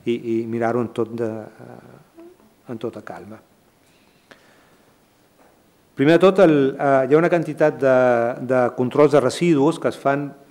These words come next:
pràcticament a totes, a tots els, eh, els productes agrícoles, eh? Però que es fan de manera aleatòria i van canviant,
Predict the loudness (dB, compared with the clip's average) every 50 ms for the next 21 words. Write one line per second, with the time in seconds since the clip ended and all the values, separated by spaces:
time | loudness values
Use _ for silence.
0 | _ _ -4 -4 -4 -4 -6 -8 -6 -4 -4 -4 -4 -4 -4 -6 -8 -10 -14 -14
1 | -6 -4 -2 -2 0 0 -2 -2 -2 -6 -12 -16 -12 -12 -12 -8 -6 -6 -6 -4
2 | -4 -4 -4 -4 -6 -10 -10 -8 -8 -8 -8 -10 -10 -10 -12 -12 -14 -12 -8 -8
3 | -6 -6 -6 -8 -10 -8 -8 -10 -10 -10 -12 -16 -18 -20 -20 -20 _ -18 -16 -14
4 | -16 -16 -18 _ _ _ _ _ _ _ _ 0 2 4 4 4 2 0 -6 -2
5 | 0 0 2 2 2 2 2 2 2 4 4 4 2 2 -2 -2 -2 -2 0 2
6 | 2 2 4 2 0 0 -2 -2 -4 -6 -6 -4 -4 -6 -6 -6